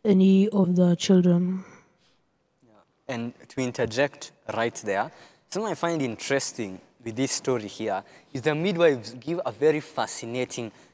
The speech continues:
Speaker 2: excuse. The excuse is the Hebrew women are strong. So even before we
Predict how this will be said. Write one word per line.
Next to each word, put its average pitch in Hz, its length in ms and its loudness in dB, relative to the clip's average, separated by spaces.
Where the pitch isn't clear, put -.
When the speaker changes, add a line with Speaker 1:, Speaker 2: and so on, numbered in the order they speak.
Speaker 2:
excuse. - 560 -8
The 139 140 -2
excuse - 520 -4
is 175 240 -2
the 143 60 -2
Hebrew 180 480 -4
women 160 420 -2
are 104 160 -8
strong. 147 680 -4
So 160 260 -4
even 220 360 2
before 190 420 0
we 147 180 -2